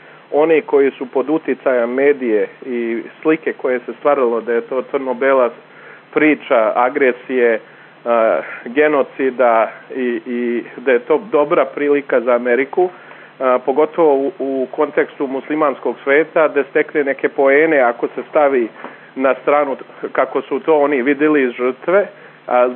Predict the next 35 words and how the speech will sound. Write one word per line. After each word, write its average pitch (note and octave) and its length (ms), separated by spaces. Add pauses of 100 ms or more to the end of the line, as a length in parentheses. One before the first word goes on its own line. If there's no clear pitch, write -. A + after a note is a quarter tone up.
pogotovo D3+ 380
zato D#3 380
što D3+ 160
su C#3 260 (180)
prvi E3+ 280
put E3+ 300
našli D3+ 420
neke, D3 320
e, B2+ 180 (460)
žrtve D#3+ 340
muslimane C3 720 (420)
koji D3 200
nisu D#3+ 580
direktno D#3+ 400
u C3+ 160
sukobu C#3+ 540
sa D3 80
Izraelom. C3+ 500 (280)
I C3 120
na C3 120
taj E3+ 240
način D3+ 460
onda, D3 340
e, C3+ 60 (540)
ta D#3 200 (100)
struja C#3+ 420
u A2+ 100
Demokratskoj B2+ 720
stranci, C#3 520 (380)
gde B2+ 200
je, B2+ 320
e, B2 340
predvodila C3 720
gospođa B2 520
Albright, D3 440